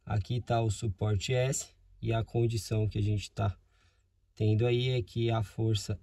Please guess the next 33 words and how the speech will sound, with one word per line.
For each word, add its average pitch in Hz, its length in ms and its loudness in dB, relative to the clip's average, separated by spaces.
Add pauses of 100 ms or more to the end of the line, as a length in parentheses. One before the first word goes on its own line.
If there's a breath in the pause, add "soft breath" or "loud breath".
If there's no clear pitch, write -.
F 113 400 -2
S 104 300 0
X, 127 400 -4
ou 117 100 0
seja, 107 400 -2
na 107 160 2
horizontal, 113 720 0 (600 soft breath)
ela 110 240 2
vai 110 160 2
ser 117 320 -2 (500)
igual 123 360 2
a 123 80 4
zero, 117 420 2 (300 soft breath)
a 107 120 0
força 107 360 -2
que 127 160 -4
o 120 40 -2
fluido 117 480 -2
aplica 110 560 -2 (440)
aí 104 320 2 (300)
sobre 107 480 0
essa 101 500 0 (400)
superfície 110 800 -2
aqui, 98 320 -2 (300)
tá? 95 240 2 (500 loud breath)
Então, 127 320 0
se - 140 -8
a 117 60 2
gente 120 260 0
pegar 120 340 2
e 120 60 4
adotar 117 500 2
aqui 113 360 0